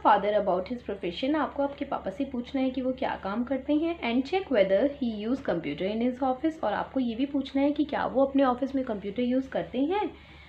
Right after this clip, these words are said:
अब ये देखिए, fun time है, यहाँ बहुत सारे different different pictures बने हैं, कुछ teddy bears बने हैं, कुछ computers बने हैं, pens हैं, mobiles हैं, burger है,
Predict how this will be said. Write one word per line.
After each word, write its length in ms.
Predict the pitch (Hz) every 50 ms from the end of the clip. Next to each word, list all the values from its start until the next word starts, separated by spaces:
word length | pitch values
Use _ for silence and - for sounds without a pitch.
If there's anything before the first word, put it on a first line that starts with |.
| - - - - - -
अब 80 | - 240
ये 120 | 240 247
देखिए, 280 | 220 220 214 - - 302
fun 340 | 285 - - 214 185 185 190 190
time 240 | 240 240 247 254 269
है, 100 | 294 320
यहाँ 140 | 330 330 294
बहुत 240 | 302 320 320 320
सारे 200 | - 330 320 339
different 340 | 320 330 320 - - 330 311
different 280 | 311 302 - 320 311 302
pictures 400 | 277 233 - - 254 254 247 247
बने 180 | 226 220 214
हैं, 160 | 214 233 233 226
कुछ 240 | - 247 240 -
teddy 260 | - 208 196 190 202 208
bears 380 | 202 214 214 214 208 190 -
बने 200 | 214 214 214 214
हैं, 300 | 220 220 226 214 208 208
कुछ 160 | 208 240 240
computers 600 | - - 226 220 196 214 202 196 202 202 202 196
बने 220 | 202 214 208 214 208
हैं, 460 | 220 208 202 220 220 214 214 220 214 - - - - - - - - -
pens 360 | - 208 208 208 214 220 208
हैं, 380 | - 220 220 214 202 202 208 208
mobiles 640 | 208 208 202 196 208 185 180 180 196 226 240 240
हैं, 500 | - - 233 226 220 214 214 214 220 196
burger 460 | 180 190 185 175 175 - 226 233 233 226
है, 400 | 226 247 226 220 214 214 214